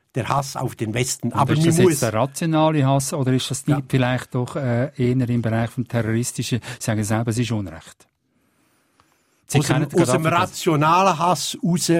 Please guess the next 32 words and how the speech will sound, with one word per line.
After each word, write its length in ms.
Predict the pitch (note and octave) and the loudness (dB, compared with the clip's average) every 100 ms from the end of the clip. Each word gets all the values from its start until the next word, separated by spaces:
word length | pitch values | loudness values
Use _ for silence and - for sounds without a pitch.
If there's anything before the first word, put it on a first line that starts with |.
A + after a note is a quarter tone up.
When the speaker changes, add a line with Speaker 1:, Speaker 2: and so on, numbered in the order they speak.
| - | 0
Speaker 1:
kommt 460 | - D#3 F3 - - | 0 0 0 -6 -10
eine 100 | C#3 | -6
Befreiungsbewegung, 1080 | C#3 C3 - C3 D3 D#3+ - C#3 C3 C3+ C#3 | -2 -2 -2 0 0 -2 -4 -2 0 -2 -4
kommt 320 | - C3 - | -6 -6 -4
Widerstand, 540 | B2+ C#3 C3+ C#3+ C3 C3+ | -4 -4 -4 -4 -4 -2
kommt 240 | C3+ C3+ | -4 -4
der 80 | C3+ - | -10 -2
Evo 320 | E3 D#3+ D3+ | 2 4 2
Morales, 760 | C#3+ C3 B2 C3 C#3+ C#3 - - _ - _ | 2 2 2 2 0 -4 -8 -16 _ -20 _
kommt 280 | - D3+ C3+ | -2 0 0
Speaker 2:
Wir 60 | G#2+ | 0
Speaker 1:
der 40 | A#2 | 0
Speaker 2:
reden 120 | A#2+ | 0
jetzt 80 | A2+ C#3+ | 2 2
Speaker 1:
Hugo 80 | A2 | 2
Speaker 2:
aber 140 | A2 | -2
von 160 | A2+ G#2+ | -4 -2
Libyen. 240 | B2+ C3+ | -2 -2
Speaker 1:
Chavez 500 | C3+ C#3+ D3 D3 C#3 | 0 0 0 -2 -6
Frias 440 | - C#3 D#3 D3+ C#3+ | -6 -2 0 0 -2
und 120 | C3+ | -2
so 100 | C3+ | 0
weiter, 240 | C#3 D3+ C3+ - | -2 -2 -10 -12
kommt 220 | - C#3 C#3 | -2 -2 0
sicher 300 | D3+ D3 C#3 | -4 -2 -2
nicht 220 | C3+ C#3 | -2 -4
der 60 | |
Gaddafi, 520 | - A#2+ A2+ - G#2 - _ _ _ _ _ _ _ | -6 -2 -2 -4 -16 -20 _ _ _ _ _ _ _
wo 180 | - B2 | -6 -2
ein 220 | A#2+ A2+ G2 - - - | 0 0 -4 -14 -12 -2
Unrechtsstaat 1000 | F3+ E3 D#3 - - - D3 C#3 C#3 E3 | 2 2 0 -4 -6 -2 0 0 -2 0
ist. 320 | C#3+ - - | 0 -2 -8